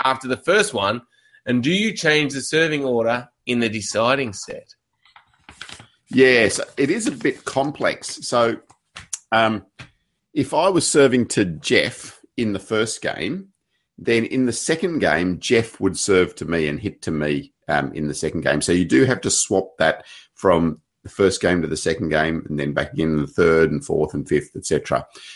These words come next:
Speaker 2: So there is definitely that, um, changing of who you served or who you're hitting to, uh, for the whole game. That's to just make it, um, a bit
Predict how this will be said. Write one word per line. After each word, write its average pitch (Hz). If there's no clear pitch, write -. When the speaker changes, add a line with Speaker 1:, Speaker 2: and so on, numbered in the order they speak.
Speaker 2:
So 101
there 95
is 101
definitely 120
that, 85
um, 80
changing 90
of -
who 101
you 85
served 85
or 82
who 85
you're 90
hitting 85
to, 71
uh, 78
for -
the 82
whole 78
game. 71
That's -
to 123
just 110
make 104
it, -
um, 78
a 104
bit 90